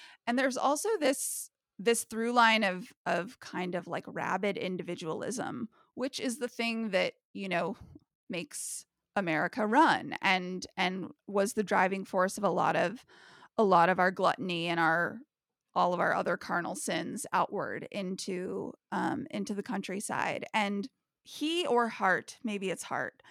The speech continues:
at some point says, you know, "It's lonely being a cannibal." And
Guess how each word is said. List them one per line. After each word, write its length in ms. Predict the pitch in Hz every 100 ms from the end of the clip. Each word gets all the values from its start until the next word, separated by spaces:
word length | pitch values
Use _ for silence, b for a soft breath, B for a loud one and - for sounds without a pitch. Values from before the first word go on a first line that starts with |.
| B B _
at 140 | 226 -
some 260 | 220 208
point 380 | 202 220 190 -
says, 760 | - 196 170 170 160 - 262 - b b b b b
you 100 | 226
know, 220 | 208 175 -
"It's 200 | 220 -
lonely 460 | 226 240 254 196
being 300 | - 139 107
a 60 | -
cannibal." 640 | - 107 104 95 - - - _ _ b b b _ _
And 560 | 214 208 202 196 196